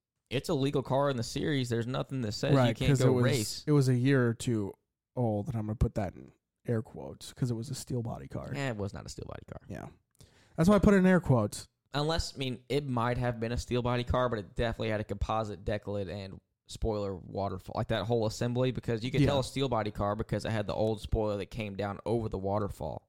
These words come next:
Speaker 2: Yeah.
Speaker 1: This one had the one that goes between the two.
Speaker 2: But we all know what he was doing.
Speaker 1: Yeah, I mean, it's a good idea. Why not do it?
Speaker 2: Plus, they're based out of Florida.
Speaker 1: Yeah, they're right there. Why wouldn't you go do that? I mean, in my opinion, I mean,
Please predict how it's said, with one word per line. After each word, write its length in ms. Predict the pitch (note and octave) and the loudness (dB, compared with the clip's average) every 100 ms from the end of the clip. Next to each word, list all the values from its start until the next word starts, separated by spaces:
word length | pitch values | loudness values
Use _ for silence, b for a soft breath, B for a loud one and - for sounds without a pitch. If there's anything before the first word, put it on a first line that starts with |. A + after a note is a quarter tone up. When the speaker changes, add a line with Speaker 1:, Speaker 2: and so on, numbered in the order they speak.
| - | -6
Speaker 2:
Yeah. 260 | B2+ D#2+ - _ - | -4 -4 -8 _ -4
Speaker 1:
This 180 | D#3+ A#2+ | -2 0
one 160 | A2+ | 0
had 180 | A2+ G#2+ | 0 -2
the 80 | G2 | -2
one 220 | G#2 G#2+ | -2 -2
that 80 | F2+ | -2
goes 200 | F#2+ G#2+ | -4 -4
between 360 | - - A2+ G2+ | -2 0 -2 -6
the 60 | |
two. 320 | - D#2 E2 - _ _ _ _ _ _ _ _ _ _ _ _ _ _ _ _ | -6 -4 -4 -8 _ _ _ _ _ _ _ _ _ _ _ _ _ _ _ _
Speaker 2:
But 160 | F3+ D#3+ | 2 6
we 120 | F#3+ | 8
all 120 | G#3 | 8
know 120 | C#3+ A#2 | 6 4
what 80 | |
he 60 | G2+ | 2
was 100 | A#2+ | 0
doing. 260 | - G2+ C#3+ _ _ - | 0 -2 -2 _ _ -8
Speaker 1:
Yeah, 220 | F#3 A3 | -4 -4
I 60 | A2 | -4
mean, 160 | G#2 | -6
it's 160 | A#2+ A#2+ | -6 -8
a 40 | |
good 200 | G#2+ G2+ | -8 -6
idea. 380 | B2 B2 C#3 E3 F#2 | -4 -2 -2 -4 -2
Why 180 | A#2 C3+ | -2 0
not 200 | E3+ D#3 | 0 0
do 120 | A2 | 0
it? 140 | G2+ _ _ _ _ _ _ _ _ _ _ - | -2 _ _ _ _ _ _ _ _ _ _ -10
Speaker 2:
Plus, 180 | C#3+ - | -10 -8
they're 120 | A#2 | -6
based 260 | A2+ B2 A#2+ | -4 -6 -6
out 80 | |
of 100 | B2+ - - | -12 -14 -14
Florida. 300 | - - - | -10 -8 -4
Speaker 1:
Yeah, 180 | E3 A#2 | -2 0
they're 120 | B2 | 0
right 240 | A#2 C3+ C3 | 0 -2 -2
there. 200 | E3 G#2 | -2 0
Why 180 | G#2 | 0
wouldn't 260 | B2+ C3 D#3 | 0 0 -2
you 60 | G2+ | -4
go 80 | G2 | -6
do 160 | F2 | -6
that? 240 | E2 C#2 - _ _ _ _ _ _ _ _ - | -6 -8 -10 _ _ _ _ _ _ _ _ -2
I 40 | |
mean, 160 | B2+ B2+ | 0 2
in 80 | |
my 160 | A#2+ C3 | 2 0
opinion, 300 | B2+ A#2+ G#2+ | 0 -2 -2
I 20 | |
mean, 200 | A#2+ A2+ | -4 -4